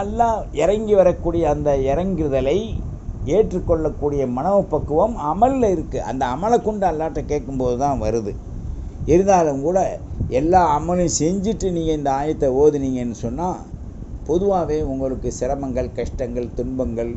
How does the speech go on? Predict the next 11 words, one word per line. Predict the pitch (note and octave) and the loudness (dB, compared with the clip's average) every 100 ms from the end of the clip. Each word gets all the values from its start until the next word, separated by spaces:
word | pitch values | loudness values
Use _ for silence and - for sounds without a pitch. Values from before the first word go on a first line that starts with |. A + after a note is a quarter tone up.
| A#2 | -4
மிடுமை, | C3 D#3 D#3+ D3+ B2+ | 0 0 0 -2 -2
தரித்திரியங்கள் | C3 C#3+ C#3 C#3 B2 A#2 A2 | -2 -2 0 0 0 -2 -6
வராது. | G2+ F#2+ - - - - - - - - - - - - - - - - - - - - - | -6 -8 -10 -12 -12 -10 -10 -10 -10 -10 -10 -12 -14 -12 -14 -14 -14 -14 -16 -16 -10 -10 -6
எல்லாம் | A#2+ C3+ | 0 0
வல்ல | B2 A#2+ A2 | 0 0 -2
அல்லாஹ் | A2 A#2+ | 0 0
ஜல்ல | A2 G#2+ G#2+ - | 0 -2 -2 -4
ஷானஹு | G#2+ G#2+ G2+ - | -2 -2 -4 -6
தஆலா | F#2 G2+ G#2+ G2 - - - - - - - - - - - - - | -8 -6 -6 -6 -10 -14 -14 -12 -14 -16 -18 -16 -14 -12 -12 -12 -12
சத்தியத்தின் | - B2+ C3+ D#3+ D3 - B2 A#2 | -6 -4 -2 -4 -4 -4 -4 -4
கீழ் | A2+ | -4